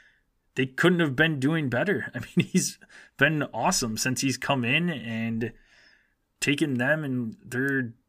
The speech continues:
a game behind Philly, and Philly's undefeated right now in the N F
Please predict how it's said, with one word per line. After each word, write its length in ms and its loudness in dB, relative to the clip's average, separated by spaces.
a 180 -8
game 320 -4
behind 500 -2
Philly, 460 0
and 160 -10
Philly's 340 2
undefeated 500 -2
right 160 -8
now 180 -10
in 80 -12
the 120 -10
N 120 -8
F 240 -14